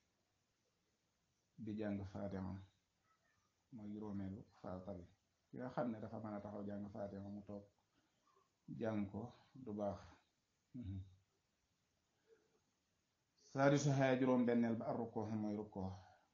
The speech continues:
Juróom-benneelu farata yi julli mooy rukkoo. Summa saabiu, topp juróom-ñaareel ba, ar rafu, moo di yëkkatiku, minhu, ca rukkoo boobee.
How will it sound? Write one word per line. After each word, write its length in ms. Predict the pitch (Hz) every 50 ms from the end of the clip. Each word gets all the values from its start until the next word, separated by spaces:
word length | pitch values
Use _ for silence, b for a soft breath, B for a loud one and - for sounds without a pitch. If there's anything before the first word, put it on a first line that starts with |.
| _ _ _
Juróom-benneelu 540 | - - 110 110 110 104 104 104 101 101 98
farata 280 | 101 - 104 98 95 101
yi 80 | 101 98
julli 180 | 101 101 98 98
mooy 220 | 98 95 95 113 127 127 127 - _ _ - - 95
rukkoo. 320 | 101 98 - - 107 104 - - _ _ _ _ _ _ _ _ _ _ _ _ _ _ _ _ _ _ _ _ _ _ _ _ _ _ _
Summa 380 | _ - - 131 123 110 110 107
saabiu, 460 | 101 - 113 104 104 107 101 98 107 123 135 - - -
topp 260 | - 156 151 151 - 143
juróom-ñaareel 720 | 127 123 120 120 117 113 104 104 104 101 101 101 95 95
ba, 80 | 98 120 - -
ar 120 | - 107 101
rafu, 280 | 104 107 107 - - 110
moo 260 | 104 101 101 101 101
di 120 | 98 101 101 101
yëkkatiku, 500 | 120 135 - - 104 107 107 98 - 123
minhu, 260 | 120 107 101 95 95 98 95
ca 140 | 95 113 117 120 - - 113
rukkoo 280 | 107 104 101 101 98 92
boobee. 340 | 92 90 90 87 85 85